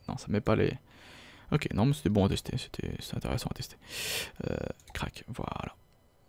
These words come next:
Je pensais que ça mettrait, vous savez, une espèce de forme, un contour autour, mais en fait, non. Ok, donc, donc, donc, donc,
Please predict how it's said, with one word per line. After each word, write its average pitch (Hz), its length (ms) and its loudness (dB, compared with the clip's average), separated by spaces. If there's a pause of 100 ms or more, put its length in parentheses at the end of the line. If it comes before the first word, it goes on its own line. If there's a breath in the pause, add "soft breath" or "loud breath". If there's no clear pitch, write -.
Je - 60 -2
pensais 139 140 6
que - 40 4
ça 123 100 10
mettrait, 117 240 10
vous 120 60 10
savez, 120 220 12
une 120 60 12
espèce 113 260 8
de 113 100 10
forme, 120 320 12
un 113 80 12
contour 131 340 10
autour, 135 300 12
mais 113 80 8
en 107 40 4
fait, - 240 4
non. 127 220 10 (560 loud breath)
Ok, 196 320 12 (160)
donc, 151 240 12 (540)
donc, 127 280 8
donc, 110 180 6
donc, - 200 -4